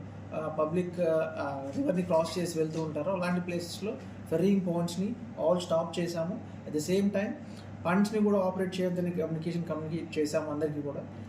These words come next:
So, in that means, so, మనకి ఎలా అయితే కమ్యూనికేషన్ ఆపాము కానీ, but అక్కడ మోటరైజ్డ్ బోట్స్ under డిస్ట్రిక్ట్ అడ్మినిస్ట్రేషన్ సూపర్విజన్‌తో ఆ ట్రాన్స్‌పోర్టేషన్ జరుగుతుంది, ఫెర్రీయింగ్ పాయింట్స్.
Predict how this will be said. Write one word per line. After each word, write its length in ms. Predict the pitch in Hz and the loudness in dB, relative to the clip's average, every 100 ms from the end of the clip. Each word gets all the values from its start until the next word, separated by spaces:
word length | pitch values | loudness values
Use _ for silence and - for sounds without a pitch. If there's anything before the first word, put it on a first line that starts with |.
| - - | -10 -4
So, 60 | 170 | 2
in 60 | 170 | 4
that 120 | 190 196 190 | 4 4 4
means, 400 | 196 156 156 208 | 2 2 0 0
so, 60 | |
మనకి 340 | 190 185 175 165 | 2 2 2 2
ఎలా 120 | 180 | 4
అయితే 180 | 185 185 | 2 0
కమ్యూనికేషన్ 640 | 160 165 185 208 202 202 | 0 0 0 0 2 0
ఆపాము 400 | 170 170 190 185 170 | 0 2 2 2 0
కానీ, 200 | 175 240 - - - - | 0 -4 -8 -12 -4 2
but 280 | 196 - 247 320 - | 2 2 -2 -2 -6
అక్కడ 260 | - - 185 | -4 0 2
మోటరైజ్డ్ 680 | 233 190 170 208 208 196 180 | 2 2 4 4 2 2 2
బోట్స్ 320 | 185 180 - | 2 0 -4
under 520 | - - 160 165 156 | -6 -4 -2 -2 -2
డిస్ట్రిక్ట్ 300 | 151 - - | -2 -2 -2
అడ్మినిస్ట్రేషన్ 500 | 180 180 180 170 165 | 0 0 0 -4 -4
సూపర్విజన్‌తో 720 | - 165 160 160 160 156 208 - - - 151 | -4 -2 -2 -2 -4 -4 -4 -6 -10 -10 -4
ఆ 20 | |
ట్రాన్స్‌పోర్టేషన్ 720 | 160 165 185 196 180 175 165 | 0 2 0 0 0 -2 0
జరుగుతుంది, 420 | 151 160 151 147 | 0 0 -2 -2
ఫెర్రీయింగ్ 380 | 151 151 156 143 | 0 0 0 0
పాయింట్స్. 300 | 139 135 | -2 -2